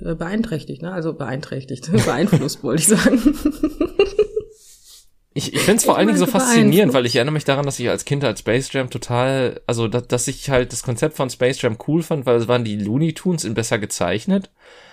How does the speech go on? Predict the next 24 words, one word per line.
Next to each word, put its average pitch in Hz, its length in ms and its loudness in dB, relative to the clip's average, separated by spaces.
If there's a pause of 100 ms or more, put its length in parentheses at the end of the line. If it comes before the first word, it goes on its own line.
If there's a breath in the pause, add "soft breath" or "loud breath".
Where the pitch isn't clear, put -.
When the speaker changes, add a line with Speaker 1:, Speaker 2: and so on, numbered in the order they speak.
(160 loud breath)
Speaker 2:
aber 120 220 4
es - 80 2
mich 143 140 0
total 123 240 2
abgefuckt 131 440 -2
hat, 123 120 -2
dass 123 160 -2
über 131 180 0
die 135 140 0
Hälfte 143 240 -2
des 120 120 -2
Films 156 280 -2
einfach 117 240 -4
in 117 100 -4
der 117 140 2
realen 113 380 0
Welt 139 200 2
stattfindet 123 540 -4
und 117 40 -6
mit 117 220 -6
richtigen 117 320 -6
Schauspielern. 107 600 -6 (1800 soft breath)
Speaker 1:
Ja, 160 160 2
okay, 156 400 -2